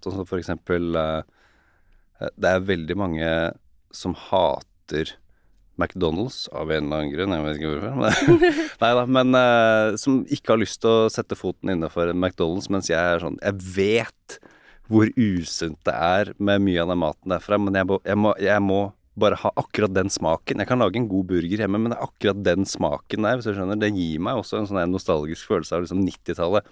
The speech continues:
McDonald's og nittitallet, på en måte. Nå så ser det mer sånn klinisk ut, alt skal være så rent, og ikke noe sånn der barneleker og sånt inne på McDonald's. Det er bare sånn, skal se sånn stylish ut.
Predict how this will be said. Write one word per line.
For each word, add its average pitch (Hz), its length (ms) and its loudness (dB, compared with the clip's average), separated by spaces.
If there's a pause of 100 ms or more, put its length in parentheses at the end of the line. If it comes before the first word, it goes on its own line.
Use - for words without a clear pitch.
(220)
McDonald's 101 500 2
og 104 120 0
nittitallet, 85 640 -4
på 92 80 -6
en 85 80 -4
måte. 107 180 -6 (480)
Nå 82 240 -2
så 104 80 -8
ser 64 220 -10
det - 40 -16
mer 76 140 -6
sånn 76 160 -12
klinisk 71 560 -8
ut, - 160 -14
alt 82 160 -8
skal 90 220 -6
være 76 80 -6
så 82 100 -2
rent, 76 560 -4
og 80 480 -4 (680)
ikke 107 300 -6
noe 87 160 -4
sånn 87 160 -4
der 82 180 -4
barneleker 80 720 0
og 85 80 -6
sånt 87 180 -6
inne 82 220 -2
på 85 80 -6
McDonald's. 78 480 -6
Det 87 80 2
er 85 80 -4
bare 76 240 -2
sånn, 76 160 -6 (1200)
skal 95 240 -4
se 87 160 0
sånn 85 260 -4
stylish 78 640 -4
ut. - 240 -14